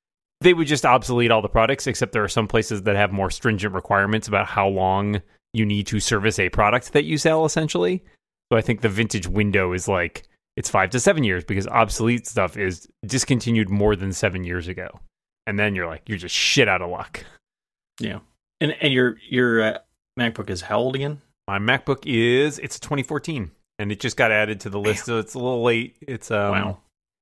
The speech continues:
Speaker 1: yeah, MacBook Air, eleven inch, early twenty fourteen, I think.
Speaker 2: Huh.
Speaker 1: Yeah. Six years old. Six years old. So next
Speaker 2: That's
Speaker 1: year
Speaker 2: a
Speaker 1: it's
Speaker 2: long,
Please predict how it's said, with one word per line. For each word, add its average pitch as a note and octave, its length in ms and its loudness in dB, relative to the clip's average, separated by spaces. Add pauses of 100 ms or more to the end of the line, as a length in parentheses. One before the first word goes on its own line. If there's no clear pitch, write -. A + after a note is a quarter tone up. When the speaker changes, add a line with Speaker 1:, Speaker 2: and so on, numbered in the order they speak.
(200)
Speaker 1:
yeah, F#2 200 -4 (240)
MacBook A#2+ 520 -2
Air, A2 400 0 (320)
eleven A2+ 280 0
inch, - 380 -6 (500)
early C3 600 -6
twenty D3 240 -8
fourteen, D#3 340 -10
I D#3 60 -8
think. E3+ 320 -14 (560)
Speaker 2:
Huh. F2+ 80 -10 (340)
Speaker 1:
Yeah. C3+ 140 -8 (760)
Six - 380 -2
years C#3+ 180 2
old. C3+ 300 0 (280)
Six - 240 -8
years A#2 160 -6
old. F#2+ 200 -4
So A2+ 100 -4
next A2+ 320 2
Speaker 2:
That's D3 120 2
Speaker 1:
year B2 100 6
Speaker 2:
a G#2 40 2
Speaker 1:
it's G#2+ 100 2
Speaker 2:
long, G#2+ 100 6